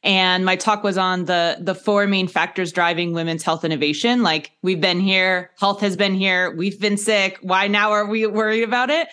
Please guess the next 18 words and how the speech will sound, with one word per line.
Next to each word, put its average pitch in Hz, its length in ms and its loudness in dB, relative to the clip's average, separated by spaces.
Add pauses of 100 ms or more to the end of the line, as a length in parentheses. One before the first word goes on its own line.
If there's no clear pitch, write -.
(280)
And 208 220 0
one 220 140 4
of 208 140 0
the 202 140 2
four 202 260 0
factors 196 420 -2
we 185 100 0
found 196 340 2
is 175 180 0
the, 170 280 0
is 156 160 -2
the 170 140 -2
rise 170 260 2
of 160 80 -4
women 170 260 0
in 160 80 0
the 165 60 -2
workforce, 165 640 -2